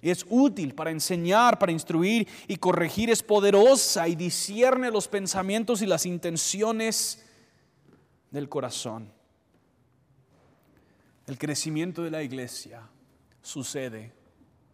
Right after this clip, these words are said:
porque Dios le ha dado a su iglesia líderes quienes capacitan a la iglesia para que esa iglesia haga la obra del ministerio.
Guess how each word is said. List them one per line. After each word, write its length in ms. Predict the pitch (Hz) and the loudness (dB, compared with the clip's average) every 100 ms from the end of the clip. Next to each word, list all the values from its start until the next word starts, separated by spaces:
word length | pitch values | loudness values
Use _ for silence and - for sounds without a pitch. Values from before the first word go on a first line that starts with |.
| _ _ _ _ | _ _ _ _
porque 280 | 131 123 | -10 -8
Dios 240 | 123 143 151 | -4 -4 -4
le 100 | 160 | -4
ha 120 | 135 | -6
dado 420 | 110 135 170 180 | -4 -2 -2 -4
a 60 | 170 | -6
su 160 | - | -8
iglesia 680 | 165 127 123 113 - 107 120 - _ _ _ _ _ _ _ _ _ _ _ | -10 -8 -10 -10 -14 -14 -18 -20 _ _ _ _ _ _ _ _ _ _ _
líderes 520 | 123 160 180 180 - | -2 0 0 -4 -8
quienes 300 | - 131 120 | -12 -14 -12
capacitan 640 | - 117 113 - 156 151 175 | -12 -10 -12 -10 -10 -10 -12
a 40 | |
la 80 | 165 | -12
iglesia 500 | 165 160 - - 170 _ _ _ _ _ _ _ _ _ _ _ _ _ _ _ _ _ _ _ _ _ _ _ _ | -12 -14 -16 -20 -20 _ _ _ _ _ _ _ _ _ _ _ _ _ _ _ _ _ _ _ _ _ _ _ _
para 220 | - 131 - | -6 -6 -2
que 160 | 143 | -2
esa 220 | 165 - | 0 0
iglesia 580 | 165 156 160 - 131 117 | -2 -2 -4 -6 -8 -8
haga 180 | 135 131 | -8 -8
la 120 | 123 | -6
obra 300 | 123 147 156 | -6 -6 -6
del 140 | 151 156 | -8 -10
ministerio. 680 | 156 143 - 98 90 101 | -12 -12 -16 -20 -20 -20